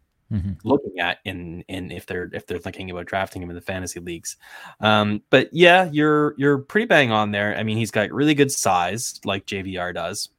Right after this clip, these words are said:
Speaker 2: J V R doesn't use his size very much, and I think you'll
Speaker 1: Right.
Speaker 2: see Slafkovsky, uh, be a little bit more assertive aggressively. He's not gonna be a Tom Wilson or anything like that, but,
Speaker 1: Sure.
Speaker 2: um,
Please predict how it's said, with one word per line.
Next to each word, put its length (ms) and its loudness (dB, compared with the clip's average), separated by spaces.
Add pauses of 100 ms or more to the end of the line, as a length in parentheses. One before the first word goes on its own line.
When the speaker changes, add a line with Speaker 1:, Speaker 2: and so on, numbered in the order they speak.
(640)
Speaker 2:
J 140 4
V 140 6
R 40 6
doesn't 340 2
use 480 -6
his 300 0
size 540 -2
very 260 0
much, 280 -2
and 60 -6
I 80 -2
think 200 -4
you'll 80 2
Speaker 1:
Right. 100 -2
Speaker 2:
see 380 0
Slafkovsky, 800 -8 (440)
uh, 300 0
be 160 -2
a 60 2
little 200 2
bit 140 0
more 460 -4
assertive 500 0
aggressively. 600 -6
He's 200 -10
not 200 0
gonna 100 -6
be 100 -8
a 60 -6
Tom 340 -4
Wilson 540 -4
or 160 -4
anything 300 -6
like 180 -4
that, 360 -4
but, 200 -2
Speaker 1:
Sure. 180 -4
Speaker 2:
um, 240 -6